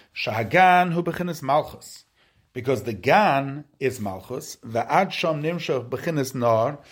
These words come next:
and to malchus is drawn the river, hanavia me'oir ensof baruch hu, which streams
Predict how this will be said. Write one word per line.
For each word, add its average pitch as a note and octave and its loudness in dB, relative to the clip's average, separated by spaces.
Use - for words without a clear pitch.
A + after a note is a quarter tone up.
and C#3+ 0
to C3 -4
malchus D#3 -2
is B2+ -12
drawn D#3 -2
the A#2+ -6
river, A#2 -4
hanavia C#3+ 0
me'oir E3 0
ensof C#3 -2
baruch A#2 2
hu, C#3 -4
which C#3+ -6
streams F3+ -6